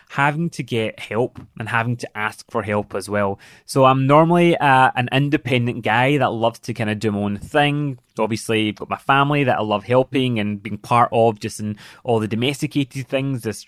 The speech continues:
school drop-offs and all that stuff. But the co-, tables completely turned, even to the point where the first couple of days after I got home,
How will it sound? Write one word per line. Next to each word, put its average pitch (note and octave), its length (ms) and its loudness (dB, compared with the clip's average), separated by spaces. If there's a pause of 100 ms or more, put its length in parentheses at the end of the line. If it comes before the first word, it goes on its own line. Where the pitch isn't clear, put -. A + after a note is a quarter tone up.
(100)
school G2+ 320 -6
drop-offs C#3 680 2
and A2 260 -6 (360)
all F3 320 4
that E3 300 -2
stuff. A2 400 -2 (500)
But C3 300 6 (300)
the B2+ 200 -8
co-, - 220 -10
tables E3 360 0
completely C3 600 -4
turned, C3+ 440 0
even C3 220 -2
to A#2 100 -10
the A2+ 80 0
point A#2 440 -2
where G#2+ 160 2
the G#2+ 80 2
first A#2 260 0
couple A2 200 -2
of G2+ 40 -6
days A2 260 0
after G#2+ 300 -2
I - 20 0
got G2 260 -2
home, C3+ 420 2